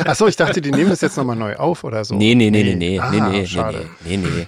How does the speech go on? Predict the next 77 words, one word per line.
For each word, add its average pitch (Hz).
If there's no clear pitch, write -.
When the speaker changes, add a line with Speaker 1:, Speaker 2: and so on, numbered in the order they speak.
Speaker 1:
Okay, -
ja, 120
nee, 143
also 135
Speaker 2:
Ähm, 139
aber -
Speaker 1:
wir 147
Speaker 2:
die 147
Aufnahmen 233
klingen 175
wirklich -
gut, 226
das 135
sind 160
so 165
Speaker 1:
Genau. 131
Speaker 2:
Live-Aufnahmen. 196
Speaker 1:
Ach 147
so, 185
ja, 147
Speaker 2:
Die 113
sind 107
Speaker 1:
ich -
Speaker 2:
echt -
okay. -
Speaker 1:
kenn 139
noch 175
so -
irgendwie, 156
ich 117
glaub, -
so 127
Proberaumaufnahmen 160
von 151
denen. 160
Ich 123
hatte 127
auf, -
ich 123
hab 123
auf 180
jeden 170
Fall 165
irgendwie 151
Tapes 165
von 113
denen 107
noch 113
zu 117
Hause. 135
Ähm, 127
Speaker 2:
Mhm. 98
Speaker 1:
und 120
ich -
kannte 139
den 131
Sänger 131
so 190
ein 170
bisschen 208
und, 143
ähm, 131
fand -
es 120
immer 127
großartig, 117
was 123
die -
gemacht 117
haben 117
irgendwie, 117
obwohl 127
die 220
ein 196
Saxophon 196
dabei 110
hatten. 117